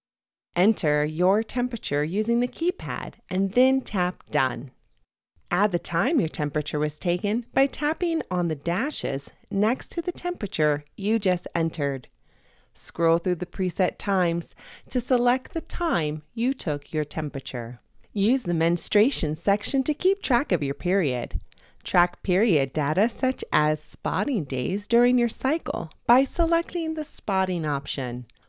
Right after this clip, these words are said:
By selecting light, medium, or heavy, the Kandara app will automatically start a new cycle. Track your cervical mucus daily by selecting one of the following options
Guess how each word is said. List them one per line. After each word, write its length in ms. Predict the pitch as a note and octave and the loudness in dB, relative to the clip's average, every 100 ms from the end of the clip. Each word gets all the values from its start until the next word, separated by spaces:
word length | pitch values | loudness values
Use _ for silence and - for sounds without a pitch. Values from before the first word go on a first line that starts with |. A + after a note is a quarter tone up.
| _ | _
By 160 | D#3+ E3+ | 2 2
selecting 680 | E3 F3+ E3+ D#3+ - D#3 D#3 | 2 0 0 -2 -4 -4 -2
light, 420 | D#3 D#3 D#3 - - - | -2 -2 -6 -12 -20 -4
medium, 640 | F#3 G3+ A3+ E3+ C#3+ C#3 - - - | 0 2 0 0 -2 -6 -12 -20 -10
or 140 | C#3+ | -8
heavy, 560 | C3 G3 D4+ D3 C#3+ E3+ - - _ | -2 0 0 0 -4 -6 -14 -20 _
the 100 | D4+ | -4
Kandara 520 | D4 D#4+ D#4+ D#4+ A#3 - | -2 0 2 2 2 -2
app 300 | D3 D3+ - | -6 -6 -8
will 180 | D3 - | -10 -2
automatically 880 | A3 B3+ C#4+ C#4+ A#3 E3 - C#3 C#3 | 0 2 2 2 2 0 -2 -6 -6
start 520 | - - E3+ C3+ - - | -8 0 2 2 -2 -2
a 80 | E3 | 0
new 280 | E3 G#3+ | 4 4
cycle. 640 | A#3+ - G#3 A3+ - - - - - - | 4 2 2 0 -4 -8 -14 -20 -20 -6
Track 340 | - A3 D4+ | 0 0 0
your 140 | E3 E3 | -2 0
cervical 520 | - D4 E4 F#4 F#3+ | 4 4 4 2 2
mucus 440 | E3+ E3 D#3+ D#3 | 2 2 0 -2
daily 400 | - E3+ F3+ D3+ | 2 4 4 2
by 220 | C#3+ F3 G3+ | 0 0 0
selecting 640 | - G#3+ A3 - F3+ D#3+ | 0 2 2 2 0 2
one 160 | F3 | 2
of 100 | G#3+ | 2
the 80 | D3 | 0
following 500 | - D3+ D#3+ D#3 C#3 | 0 0 2 2 0
options 560 | C#3 D3+ - C3 C#3 | -2 -4 -8 -8 -8